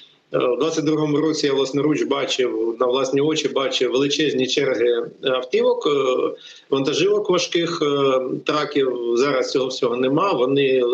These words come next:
просто летять, ну, потоком. Тому, звісно, ця ситуація спричинила те, що поток, е, продукції приблизно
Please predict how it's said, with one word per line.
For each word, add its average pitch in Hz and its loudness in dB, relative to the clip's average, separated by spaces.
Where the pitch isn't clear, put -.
просто 123 -2
летять, 131 -2
ну, 123 0
потоком. 233 -2
Тому, 185 0
звісно, 165 0
ця 165 0
ситуація 170 0
спричинила 160 0
те, - 0
що 127 0
поток, 190 0
е, 143 2
продукції 147 -2
приблизно 135 0